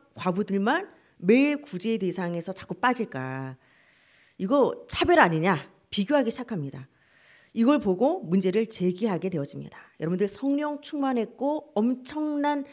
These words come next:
부흥을 체험했던 초대교회가 지금 문제가 생겼거든요.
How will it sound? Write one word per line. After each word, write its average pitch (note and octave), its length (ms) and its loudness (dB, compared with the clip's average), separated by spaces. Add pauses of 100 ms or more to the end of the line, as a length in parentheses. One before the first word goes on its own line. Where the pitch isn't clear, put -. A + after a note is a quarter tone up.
(120)
부흥을 D4 680 0 (240)
체험했던 C#4+ 800 -2 (400)
초대교회가 D3+ 880 -4 (260)
지금 G#3+ 320 -2
문제가 F3+ 300 -2
생겼거든요. D#3+ 540 -10